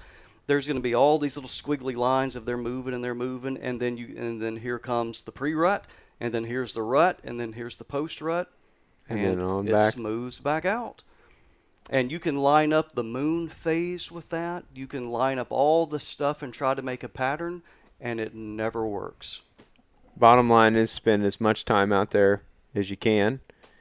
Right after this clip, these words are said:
Speaker 2: Um, and this, I'm s-, just asking, I guess.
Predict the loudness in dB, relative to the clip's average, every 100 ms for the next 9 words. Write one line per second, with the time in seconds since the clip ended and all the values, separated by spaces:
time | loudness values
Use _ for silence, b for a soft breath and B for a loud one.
0 | b b _ 6 8 8 4 -2 -12 -20
1 | _ _ _ 2 4 4 4 0 6 6
2 | 8 4 4 -2 -14 -18 _ _ _ 0
3 | 4 6 6 4 -4 -6 -6 -4 -6 -8